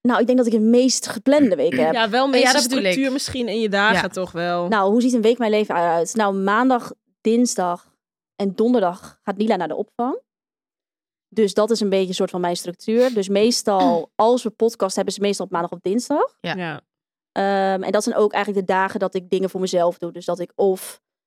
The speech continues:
Speaker 1: weet ik veel, foto's moet maken, content moet schieten.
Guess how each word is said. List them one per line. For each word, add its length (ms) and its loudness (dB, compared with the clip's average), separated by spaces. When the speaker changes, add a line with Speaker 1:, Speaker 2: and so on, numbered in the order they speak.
Speaker 1:
weet 180 -2
ik 100 -8
veel, 440 0
foto's 360 0
moet 160 -12
maken, 300 -4
content 320 -2
moet 120 -8
schieten. 800 -2